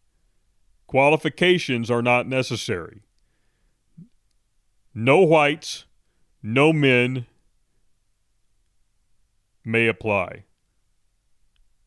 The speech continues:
If I put an ad like that in the paper for a job, I would get, um,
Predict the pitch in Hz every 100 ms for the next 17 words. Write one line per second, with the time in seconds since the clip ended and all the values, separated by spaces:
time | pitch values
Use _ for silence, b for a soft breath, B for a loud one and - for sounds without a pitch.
0 | _ _ _ _ _ _ _ _ _ _
1 | _ _ - 220 262 - - 117 120 117
2 | 113 107 113 104 95 87 107 107 107 92
3 | - 95 85 82 101 101 101 92 92 95
4 | 92 87 92 90 _ _ 101 92 87 85
5 | 85